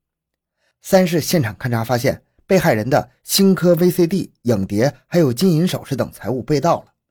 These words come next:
财杀的可能也不能排除。围绕这三个方面的问题，专案组先后在死者所在的桃花村宾馆、市重油公司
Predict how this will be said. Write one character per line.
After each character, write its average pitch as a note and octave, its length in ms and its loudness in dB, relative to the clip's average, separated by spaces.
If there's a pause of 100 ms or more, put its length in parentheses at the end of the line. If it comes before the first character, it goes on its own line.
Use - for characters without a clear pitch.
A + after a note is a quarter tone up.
(320)
财 F#3+ 340 2
杀 F3+ 160 0
的 B2 100 -4
可 - 140 -14
能 G2+ 220 -10 (100)
也 A2+ 180 -2
不 F#3 120 -4
能 G#2+ 160 -6
排 F#2+ 140 -18
除。 - 120 -20 (640)
围 C#3 120 4
绕 D3 180 6
这 C#3 120 0
三 C#3 220 -2
个 B2+ 60 -4
方 B2 160 -4
面 B2+ 160 -4
的 A2 80 -2
问 A2+ 160 -6
题， - 160 -20 (300)
专 E3+ 160 6
案 D#3+ 80 2
组 C3+ 100 0
先 D3 200 0
后 D3 80 0
在 C3+ 140 0
死 A#2+ 180 -6
者 A#2+ 120 0
所 F#2 180 -14
在 A#2 160 -6
的 G2 180 -14 (220)
桃 D#3 240 4
花 E3 200 2
村 D#3+ 200 0
宾 E3+ 200 0
馆、 C#3 200 -6 (180)
市 F3+ 260 0
重 D#3+ 180 -2
油 A#2 120 -2
公 C#3 160 -2
司 D3 200 -2